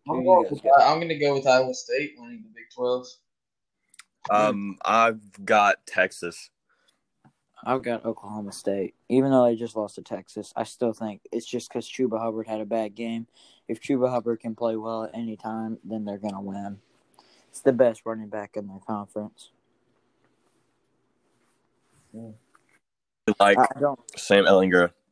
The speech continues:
Speaker 3: So that's, I mean, I like Texas, so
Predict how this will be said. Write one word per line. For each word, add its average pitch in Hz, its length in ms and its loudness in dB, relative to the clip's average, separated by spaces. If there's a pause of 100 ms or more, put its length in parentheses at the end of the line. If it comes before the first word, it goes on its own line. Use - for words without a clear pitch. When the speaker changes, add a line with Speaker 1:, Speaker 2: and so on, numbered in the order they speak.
(500)
Speaker 3:
So 101 140 4
that's, 101 260 4 (300)
I 92 100 6
mean, 95 260 -2
I 101 120 4
like 101 200 -4 (300)
Texas, - 500 -12
so 82 300 -14